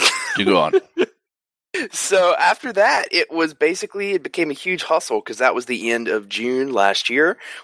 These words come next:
Speaker 2: We spent about six more weeks getting a couple levels ready for early access. We launched in early access back in August, and we learned a lot.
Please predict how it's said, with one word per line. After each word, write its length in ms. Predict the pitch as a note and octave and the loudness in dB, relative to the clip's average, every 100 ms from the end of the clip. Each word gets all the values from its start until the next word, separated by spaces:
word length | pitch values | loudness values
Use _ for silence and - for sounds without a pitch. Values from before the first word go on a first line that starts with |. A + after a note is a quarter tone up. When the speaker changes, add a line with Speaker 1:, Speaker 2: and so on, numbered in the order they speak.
| - | -8
Speaker 2:
We 80 | G2 | -4
spent 200 | A#2 G2+ | 0 2
about 400 | G2+ G2 G2 - | 4 4 4 0
six 340 | - A#2+ - | 0 -2 0
more 260 | A#2 A2+ G#2 | 0 2 2
weeks 340 | A2 B2 - - | 0 -4 -6 -2
getting 320 | A2+ G#2+ G#2 | 0 2 2
a 100 | G2 | 0
couple 320 | - - A#2+ | 2 0 2
levels 400 | G#2+ G#2 G2+ F2+ | 2 0 0 -4
ready 380 | G2 A#2 B2 C#3 | 0 2 2 0
for 300 | - G#2 G#2+ | 0 2 4
early 260 | A2+ B2+ D3 | 4 2 2
access. 500 | - - - - - - - - | -2 -2 -4 -4 -10 -10 -12 -6
We 100 | G2 | 0
launched 280 | G#2 G#2 G2+ | 2 2 0
in 60 | G2 | 0
early 280 | G2+ G2+ - | 2 2 2
access 460 | G#2+ - C3 C3 | 0 0 -2 -2
back 280 | - A2 - | 0 0 2
in 140 | A2+ | 0
August, 800 | A2 - C3+ C3 C3+ C#3 - - - - - _ | 0 0 2 2 0 -4 -4 -12 -18 -20 -20 _
and 380 | - B2+ C#3+ D#3 | -2 2 4 4
we 100 | D#3 | 4
learned 220 | G3 A3 | 2 2
a 40 | C4 | 2
lot. 220 | F3+ | 2